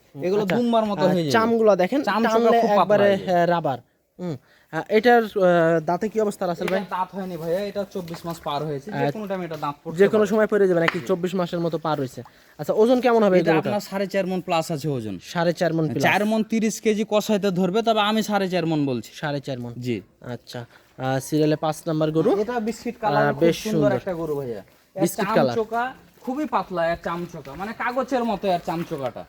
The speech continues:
Speaker 2: আচ্ছা, দর্শক, বিগ সাইজের গরু এগুলা, বোল্ডার। আহ, এক কথায় এগুলো হচ্ছে আপনার বোল্ডার গরু, আহ, বর্ডার ক্রস গরু এগুলা।
Speaker 1: এগুলো
Speaker 2: ঠিক
Speaker 1: হচ্ছে
Speaker 2: আছে?
Speaker 1: আমাদের দিকে আপনার কোনোটা
Speaker 2: বর্ডার
Speaker 1: হয়তো
Speaker 2: এলাকা।
Speaker 1: এক বছর পালে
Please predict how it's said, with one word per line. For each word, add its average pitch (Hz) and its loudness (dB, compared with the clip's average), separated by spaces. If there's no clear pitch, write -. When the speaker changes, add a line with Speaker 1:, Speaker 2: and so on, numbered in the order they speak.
Speaker 2:
আচ্ছা, 120 -14
দর্শক, 131 -4
বিগ 165 -2
সাইজের 160 0
গরু 147 2
এগুলা, 151 2
বোল্ডার। 147 2
আহ, 135 -6
এক 190 -4
কথায় 208 2
এগুলো 196 2
হচ্ছে 196 2
আপনার 190 0
বোল্ডার 175 4
গরু, 175 4
আহ, 135 -4
বর্ডার 214 8
ক্রস 170 0
গরু 135 -2
এগুলা। 123 -6
Speaker 1:
এগুলো 247 -6
Speaker 2:
ঠিক 262 0
Speaker 1:
হচ্ছে 262 0
Speaker 2:
আছে? 220 2
Speaker 1:
আমাদের 202 -4
দিকে 220 -6
আপনার 214 -4
কোনোটা 208 -2
Speaker 2:
বর্ডার 202 6
Speaker 1:
হয়তো 214 8
Speaker 2:
এলাকা। 196 6
Speaker 1:
এক 415 6
বছর 202 -2
পালে 180 -4